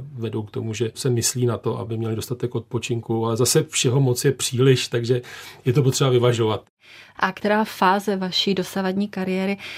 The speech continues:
Speaker 2: pro vás byla zásadním přínosem nebo výzvou?
Speaker 1: Já si myslím, že podléhám pořád nějakým výzvám. Teď jsem se vlastně přesunul do té role toho manažera, což není úplně jednoduchá věc, protože, jak vám všichni řeknou, tak práce s lidmi je to nejtěžší, co vás může v životě potkat.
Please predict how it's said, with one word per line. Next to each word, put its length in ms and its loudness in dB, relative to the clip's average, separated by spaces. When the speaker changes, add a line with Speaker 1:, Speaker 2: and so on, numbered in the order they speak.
Speaker 2:
pro 160 -2
vás 280 2
byla 300 0
zásadním 600 2
přínosem 800 -2
nebo 360 0
výzvou? 640 2
Speaker 1:
Já 140 8
si 80 0
myslím, 200 4
že 80 8
podléhám 420 4
pořád 380 4
nějakým 320 2
výzvám. 380 4
Teď 140 0
jsem 200 0
se 140 4
vlastně 280 2
přesunul 520 4
do 100 4
té 200 2
role 220 4
toho 440 2
manažera, 760 4
což 360 -2
není 300 4
úplně 300 2
jednoduchá 460 0
věc, 280 2
protože, 380 -4
jak 160 -2
vám 160 0
všichni 280 -4
řeknou, 280 -4
tak 160 -8
práce 340 -2
s 60 0
lidmi 240 -2
je 60 -2
to 100 -4
nejtěžší, 420 -6
co 140 -10
vás 200 -8
může 220 -4
v 40 -4
životě 340 -4
potkat. 420 -6